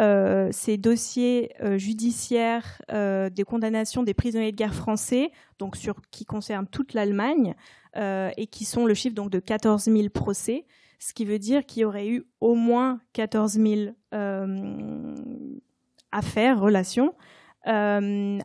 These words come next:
après, c'est évidemment un minimum syndical, car ce sont les relations qui ont été à la fois donc découvertes,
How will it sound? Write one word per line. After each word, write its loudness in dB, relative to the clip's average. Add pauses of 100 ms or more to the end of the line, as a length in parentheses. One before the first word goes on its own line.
après, 2
c'est 0
évidemment 2
un -2
minimum 8
syndical, 2
car -2
ce -2
sont 2
les 4
relations 4
qui -2
ont 0
été -2 (360)
à 2
la 4
fois 2
donc -6
découvertes, 0